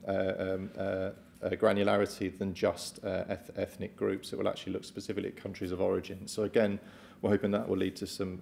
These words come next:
um, quite interesting insights about sort of, um, the geography of, uh, uh, uh,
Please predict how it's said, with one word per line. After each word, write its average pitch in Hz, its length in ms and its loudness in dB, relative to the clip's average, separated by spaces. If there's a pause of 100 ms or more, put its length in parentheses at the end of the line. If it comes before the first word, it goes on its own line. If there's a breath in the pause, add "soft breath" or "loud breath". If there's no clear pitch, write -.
(100)
um, 95 220 -2
quite - 220 0
interesting 95 400 -6
insights 92 560 -6
about 92 340 -4
sort - 220 -6
of, - 20 -20 (140)
um, 90 480 -2
the 95 60 0
geography 92 540 0
of, 90 100 -2 (600 loud breath)
uh, - 40 0
uh, 92 800 0
uh, 90 40 -2